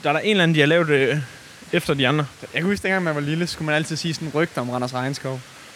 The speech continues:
Speaker 2: Åh,
Speaker 1: Åh, der
Speaker 2: der,
Speaker 1: bliver bygget en ny kuppel.
Speaker 2: der kommer snart en, øh, en arktisk kuppel.
Speaker 1: <laughs> Ja, åh, fuck, det kunne være vildt.
Speaker 2: Det kunne være mega vildt. Det snakkede vi altid om.
Speaker 1: Skud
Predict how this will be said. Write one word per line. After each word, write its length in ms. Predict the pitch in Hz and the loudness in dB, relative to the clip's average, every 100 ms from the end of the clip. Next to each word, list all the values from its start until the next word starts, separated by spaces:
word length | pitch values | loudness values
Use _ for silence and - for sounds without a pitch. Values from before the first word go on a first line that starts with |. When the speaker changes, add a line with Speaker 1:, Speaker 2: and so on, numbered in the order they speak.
| - - - | -20 -18 -6
Speaker 2:
Åh, 60 | 127 | 2
Speaker 1:
Åh, 60 | 151 | 4
der 60 | |
Speaker 2:
der, 60 | 170 | 4
Speaker 1:
bliver 100 | 185 | 2
bygget 220 | 151 202 | 4 4
en 80 | 208 | 6
ny 60 | 202 | 4
kuppel. 280 | 233 214 180 - | 4 4 2 -2
Speaker 2:
der 80 | 156 | 0
kommer 240 | 185 175 | 2 2
snart 320 | - 175 170 | 2 4 4
en, 100 | 170 | 2
øh, 280 | 165 160 151 | 2 0 0
en 80 | 151 | -2
arktisk 580 | 143 175 - - 175 - | 2 2 0 -4 -4 -4
kuppel. 360 | 175 160 170 - | -6 -4 -4 -2
Speaker 1:
<laughs> 60 | |
Ja, 80 | 160 165 - | -2 -2 0
åh, 120 | 143 | 0
fuck, 240 | 139 170 135 | 2 0 0
det 80 | 139 | 0
kunne 120 | 135 | 2
være 120 | 135 | 0
vildt. 340 | 135 165 180 - | -2 -2 -2 -6
Speaker 2:
Det 120 | - | -8
kunne 120 | 135 | -4
være 100 | 135 | -4
mega 320 | 135 156 165 | -2 -4 -4
vildt. 260 | 143 143 - | -6 -12 -14
Det 80 | 147 | -4
snakkede 240 | 151 156 | -2 0
vi 60 | 120 | -2
altid 320 | 151 139 123 | -4 -2 2
om. 40 | |
Speaker 1:
Skud 140 | 196 | 4